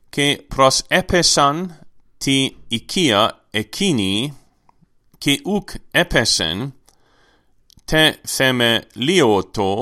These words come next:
rar epi tin Petran. Ke pas ho acuon mutus lorus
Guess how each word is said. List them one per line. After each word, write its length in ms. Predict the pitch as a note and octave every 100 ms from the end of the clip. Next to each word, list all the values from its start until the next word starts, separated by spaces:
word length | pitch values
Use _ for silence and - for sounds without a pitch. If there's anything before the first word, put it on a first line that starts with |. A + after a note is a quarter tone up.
| B2+
rar 480 | A2 A#2 A#2 C3 C3+
epi 300 | - B2 C#3
tin 320 | C3 - C3 C#3 C#3
Petran. 640 | _ C#3 C3 - G2+ E2+ C#2 D#2+ _ _ _ _ _ _ _ _ _ _ _ _ -
Ke 100 | C3+
pas 380 | - D3 D#3+ D#3+ -
ho 120 | D3+
acuon 680 | - A#2+ - D#3+ B2 C#3+ D3+
mutus 580 | B2+ C#3+ C#3 - C#3 C#3+ -
lorus 480 | B2 B2 C#3+ D3+